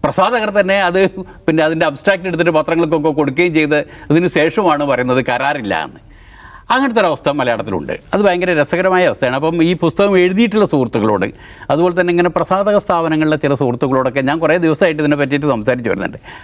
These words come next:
കരാറില്ല എന്നുള്ളത് കേട്ടത് മുതൽ. അപ്പോൾ പലരും പറയുന്നത് വെച്ചാൽ കരാർ ഇപ്പം അങ്ങനെ കാര്യമായിട്ട് <laughs> ഉണ്ടാവാറില്ല. ചില പ്രസാധകർക്ക്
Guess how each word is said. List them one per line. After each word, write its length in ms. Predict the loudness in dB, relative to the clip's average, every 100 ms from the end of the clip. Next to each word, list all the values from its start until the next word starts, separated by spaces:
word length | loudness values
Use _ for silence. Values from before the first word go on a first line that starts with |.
| -2
കരാറില്ല 380 | -2 0 -2 0 0
എന്നുള്ളത് 280 | 0 0 0
കേട്ടത് 280 | -2 0 -2 -2
മുതൽ. 180 | -6 -8 -20 -20 -20 -20 -20 -4 -2
അപ്പോൾ 180 | 0 0 2
പലരും 280 | 0 2 2
പറയുന്നത് 260 | 2 0 2
വെച്ചാൽ 200 | 2 0 -2 -2
കരാർ 400 | -2 0 0 -2 -2
ഇപ്പം 140 | -2
അങ്ങനെ 180 | -2 0 0
കാര്യമായിട്ട് 500 | 0 0 0 -2 -4 0 -2
<laughs> 280 | -2 -6 0
ഉണ്ടാവാറില്ല. 560 | 2 2 0 -2 0 -2 -4 -6
ചില 100 | -2 0
പ്രസാധകർക്ക് 560 | 2 2 2 0 0